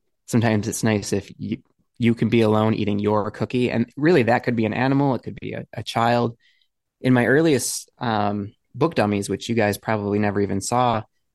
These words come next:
I didn't even imagine that it would be one child. I thought that each, uh, individual sequence, each thought that Amy had would be a, a new child. It would just be sort of like independent scenes.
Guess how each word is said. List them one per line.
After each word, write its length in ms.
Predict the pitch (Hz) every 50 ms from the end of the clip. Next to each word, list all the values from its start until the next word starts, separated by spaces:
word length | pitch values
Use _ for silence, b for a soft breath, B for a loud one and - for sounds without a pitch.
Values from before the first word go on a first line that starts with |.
| _ _ _ _ _ _ _
I 80 | - 117
didn't 200 | 127 139 127 135
even 180 | 127 110 120 113
imagine 420 | 107 107 107 113 117 120 131 110
that 100 | 104 95
it 80 | 65 87
would 120 | 101 95
be 100 | 95 101
one 300 | 98 98 104 107 113 120
child. 440 | - - 131 123 131 147 156 156 151
I 120 | 143 - -
thought 240 | - 110 107 -
that 100 | - - -
each, 420 | 110 117 - - - - - - _ _ _ _ _ _ _ _ _ _ _ - -
uh, 240 | 110 101 98 101 -
individual 420 | - 139 139 127 131 117 120 113 110
sequence, 800 | - - - 139 139 - 123 101 95 90 - - - - - _ _ _ _ _ _ -
each 180 | 120 120 - -
thought 340 | - - 123 113 113 - -
that 100 | 98 101
Amy 220 | 107 107 104 107 95
had 260 | 101 107 104 104 104
would 120 | 104 101
be 300 | 104 110 104 101 101 101
a, 240 | - - - - - _ _ _ _ _ _ _ _ _ -
a 100 | - 110
new 200 | 113 135 143 143
child. 500 | 143 - 98 92 85 - - - - - _ _ _ _ _ _ _ _ _ _
It 80 | - 110
would 100 | 104 98
just 120 | 107 107 -
be 80 | 107
sort 240 | 98 - - 113 101
of 80 | 101 101
like 120 | 101 95
independent 580 | - 123 127 123 123 - - 120 110 101 - -
scenes. 520 | - - 113 104 95 - - - - -